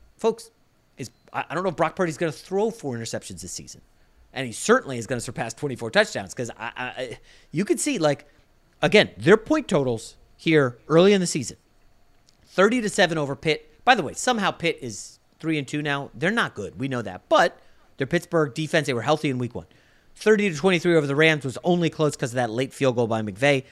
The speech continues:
Thirty to twelve over the hapless Giants. Thirty-five sixteen over Arizona.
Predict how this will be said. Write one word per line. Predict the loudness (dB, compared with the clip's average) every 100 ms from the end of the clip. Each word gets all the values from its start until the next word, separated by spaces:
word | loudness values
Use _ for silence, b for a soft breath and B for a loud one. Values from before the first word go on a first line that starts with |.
| b
Thirty | -20 -2 0 0
to | -4
twelve | 2 4 4
over | 2
the | -2
hapless | -6 -4 -6 -6 -10 -6
Giants. | -4 -2 -2 -6 -14 b b b b _
Thirty-five | -2 2 4 4 4
sixteen | 2 -6 -4 -4
over | -2 -2
Arizona. | -2 -4 -4 -6